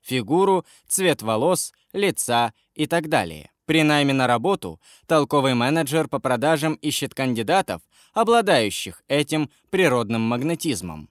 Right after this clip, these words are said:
Люди, которым не хватает сексуальной энергии, никогда не станут энтузиастами и не вдохновят других. А в сфере продаж именно энтузиазм играет далеко не последнюю роль.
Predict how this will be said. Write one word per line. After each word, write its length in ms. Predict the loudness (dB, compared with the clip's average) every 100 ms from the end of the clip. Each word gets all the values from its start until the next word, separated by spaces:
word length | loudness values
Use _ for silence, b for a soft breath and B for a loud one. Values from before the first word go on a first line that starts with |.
| _
Люди, 560 | -4 0 2 2 0 -2 b b
которым 400 | -4 0 2 0
не 80 | 0
хватает 480 | 0 2 2 0 -2
сексуальной 600 | -8 -2 0 0 -2 -4
энергии, 640 | -4 0 0 -2 -8 -12 -16 b b
никогда 460 | -4 -2 0 0
не 100 | 0
станут 420 | -2 0 0 0 -2
энтузиастами 1040 | -4 -4 -4 -2 2 2 0 -6 -10 -10 -16 b
и 80 | -2
не 140 | 2 2
вдохновят 580 | 0 -4 -2 0 -2
других. 520 | -2 -2 -2 -8 -10 _ -4
А 140 | 0
в 60 | 0
сфере 340 | -2 -2 0
продаж 540 | 0 -2 0 0 0 -6 b b -4
именно 540 | 0 2 2 2 0 -2
энтузиазм 840 | -4 -2 -2 2 2 2 -2 -10 -8
играет 520 | -6 -2 0 0 -2
далеко 360 | -4 -2 -2 -2
не 100 | -2
последнюю 640 | -4 -6 -6 -4 -2 0
роль. 220 | 0 -2